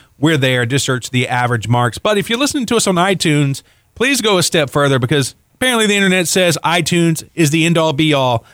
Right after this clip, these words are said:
of podcasting. So we need your help, go ahead, listen to the episode, subscribe to us, leave us a comment,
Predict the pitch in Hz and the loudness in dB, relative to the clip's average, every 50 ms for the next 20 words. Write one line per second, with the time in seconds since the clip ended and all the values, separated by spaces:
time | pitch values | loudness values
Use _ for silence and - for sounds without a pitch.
0 | _ _ _ - 143 135 - - 160 151 143 131 - 143 127 120 113 - - - | _ _ _ -4 -4 -2 0 0 0 0 0 0 -2 -2 0 0 -2 -4 -4 -4
1 | 117 110 107 - _ _ _ _ - 165 143 135 180 196 196 202 190 156 170 151 | -4 -4 -6 -12 _ _ _ _ -2 -2 0 2 2 0 2 0 0 0 2 2
2 | 139 156 147 135 131 - _ _ _ _ _ _ _ _ _ _ 202 220 220 214 | 2 2 2 0 -2 -6 _ _ _ _ _ _ _ _ _ _ 0 0 2 2
3 | 190 170 160 156 151 - - 135 143 160 202 208 - 220 208 214 170 170 156 151 | 2 0 0 -2 -4 -6 -2 0 2 2 2 2 0 0 0 2 2 2 0 0
4 | - - - 139 127 127 123 123 - _ _ _ - - 156 139 - - - 185 | -2 -2 0 0 2 0 0 -2 -6 _ _ _ -4 -4 -2 -2 -2 -2 0 0
5 | 196 220 247 254 208 - 180 147 123 117 117 139 - - - _ _ - 120 143 | 0 2 0 -2 -2 0 0 2 2 2 2 0 -2 -6 -12 _ _ -4 -2 0
6 | 202 262 247 277 - 254 233 - - 226 226 226 220 220 233 233 - | 0 0 0 0 -2 -2 -4 -2 -2 -2 0 0 0 0 0 -2 -2